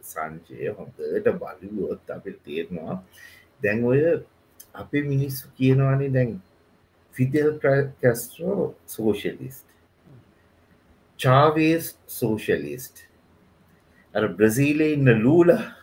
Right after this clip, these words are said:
සෝෂලිස්ට්. ඔය වගේ දැන් එතනින් එහාට අපි ගත්තොත් දැන්,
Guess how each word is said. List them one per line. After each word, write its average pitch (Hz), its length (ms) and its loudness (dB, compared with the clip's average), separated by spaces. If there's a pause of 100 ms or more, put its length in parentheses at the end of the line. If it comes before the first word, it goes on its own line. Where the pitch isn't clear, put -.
(120)
සෝෂලිස්ට්. - 960 -6 (760)
ඔය 123 180 6 (260)
වගේ 139 460 0
දැන් 90 160 0 (160)
එතනින් 131 400 -2
එහාට 131 160 2
අපි - 200 -4
ගත්තොත් 98 480 2
දැන්, 87 200 -2